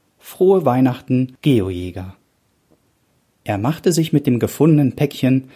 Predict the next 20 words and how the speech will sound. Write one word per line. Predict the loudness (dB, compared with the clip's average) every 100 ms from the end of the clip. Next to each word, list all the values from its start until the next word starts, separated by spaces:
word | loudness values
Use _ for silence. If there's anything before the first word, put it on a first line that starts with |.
| -20 _ -4
wieder | 0 0
auf | 0 -2
den | 0
Weg | 0 -2
nach | -4 -4
unten. | -6 -8 -10 -16 -18 _ _ _ _ _ _ _ _ _
Gemeinsam | -12 -6 0 2 2
mit | 0
den | -2 -6
Kumpels | -4 -4 0 -2 -2 -12 _ _ _
wurde | 0 2
das | 2 0 0
Weihnachtspäckchen | -2 -2 -6 -8 -8 -6 -8
geöffnet | -6 -4 -4 -4 -6 -6 _ _
und | -8 -6 -2
alle | -2 0
bestaunten | -2 -2 0 0 0 -2
Geojägers | 0 0 0 -2 -4 -6 -8 -4
neue | 0 2 2 0 -2
Nitrocore | 0 0 0 -2 -2 2 0 2 -2